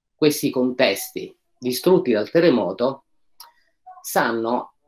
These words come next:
eh, rischiando di scomparire. E questo è un aspetto di grande interesse, e quindi rientra ancora dentro un po' quella fenomenologia, quella capacità di osservare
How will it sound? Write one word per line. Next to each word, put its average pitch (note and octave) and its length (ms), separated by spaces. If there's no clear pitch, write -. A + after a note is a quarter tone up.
eh, B2+ 300
rischiando G#2 1000
di D#3+ 160
scomparire. A#2+ 800
E - 100
questo G#3+ 220
è E3+ 40
un C#3+ 60
aspetto C#3 640
di B2 140
grande D3 320
interesse, G2 880
e - 100
quindi C3+ 240
rientra A#2+ 380
ancora C#3 260
dentro A2+ 280
un G#2 100
po' B2 160
quella G2+ 260
fenomenologia, A2+ 960
quella G2+ 160
capacità A2 500
di G#2+ 140
osservare F#2+ 840